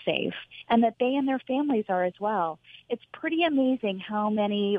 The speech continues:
providers are raising their hand and saying, "Yes, I am willing and I want to be able to provide care for our essential workforce, and I need help in order to do that well." And those, those doing it well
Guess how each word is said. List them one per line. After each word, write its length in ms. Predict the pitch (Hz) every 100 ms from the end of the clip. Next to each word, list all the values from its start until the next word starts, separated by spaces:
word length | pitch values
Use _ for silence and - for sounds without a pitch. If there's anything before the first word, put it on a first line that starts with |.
| -
providers 640 | 214 196 196 196 190 185 -
are 240 | 190 180
raising 460 | 180 196 208 233 220
their 180 | 202 196
hand 360 | 190 190 185
and 160 | 180 175
saying, 360 | 185 175 175 175 - - -
"Yes, 300 | 196 170 160 _ _ _ -
I 140 | 202
am 180 | 214 208
willing 440 | 190 190 202 226 226
and 140 | 190
I 220 | 180 175 185
want 400 | 185 175 - -
to 80 |
be 160 | 185 180
able 160 | 170 170
to 120 | -
provide 460 | 190 170 170 170 - -
care 400 | 170 165 202 233 - - _ -
for 360 | 196 190 190 -
our 220 | 175 180
essential 540 | 170 190 185 175 190 170
workforce, 580 | 170 - - 214 214 - - - _ 208
and 160 | 220 220
I 100 | 208
need 160 | 208 202 -
help 220 | 190 190
in 100 | 185
order 260 | 180 185 180
to 160 | -
do 240 | 175 175 180
that 360 | 175 170 -
well." 420 | 170 160 139 135 _ _ - - - -
And 280 | 196 185 180
those, 260 | 202 202 220 - -
those 300 | 196 202 202 - - 185
doing 300 | 208 220 220
it 200 | 208 -
well 480 | 190 185 208 269 208